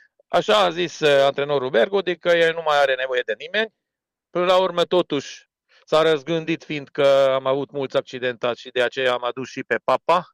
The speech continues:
în ultimele sute de metri, dar, uh, discuția cu el, cu antrenorul, a fost că el a zis că avem un lot, uh,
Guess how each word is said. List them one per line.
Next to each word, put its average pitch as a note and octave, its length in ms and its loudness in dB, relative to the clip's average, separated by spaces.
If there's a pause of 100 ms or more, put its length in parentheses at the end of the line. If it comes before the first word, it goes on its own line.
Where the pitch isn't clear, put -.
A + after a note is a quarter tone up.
în B2+ 120 -20
ultimele C3 500 -12
sute B2+ 300 -10
de A2 140 -8
metri, F3 380 -8 (320)
dar, D3 320 2
uh, D#3 760 0
discuția D#3+ 400 -6
cu D3 140 -10
el, D3+ 220 0
cu D3 180 -12
antrenorul, C#3+ 440 -4
a B2 80 -2
fost F3 260 -10
că D3+ 340 -4
el D3+ 160 -2
a C#3 100 -2
zis D3+ 120 -16
că - 120 -12
avem C3 260 -6
un B2+ 80 -14
lot, C3 200 -8
uh, A#2+ 100 -8